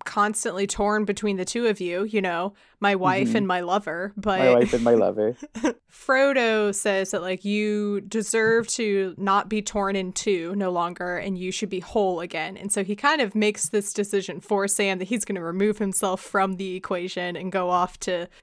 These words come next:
Speaker 1: to the Undying Lands.
Speaker 2: Which is actually w-,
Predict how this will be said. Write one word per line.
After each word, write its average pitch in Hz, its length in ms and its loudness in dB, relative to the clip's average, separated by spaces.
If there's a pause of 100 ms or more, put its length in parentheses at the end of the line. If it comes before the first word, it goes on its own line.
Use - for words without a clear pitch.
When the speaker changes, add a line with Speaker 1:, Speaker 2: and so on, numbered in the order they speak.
(120)
Speaker 1:
to 233 160 2
the 196 160 2
Undying 170 600 0
Lands. 175 720 -6
Speaker 2:
Which 160 220 2
is 175 180 0 (100)
actually 185 520 2
w-, - 260 -6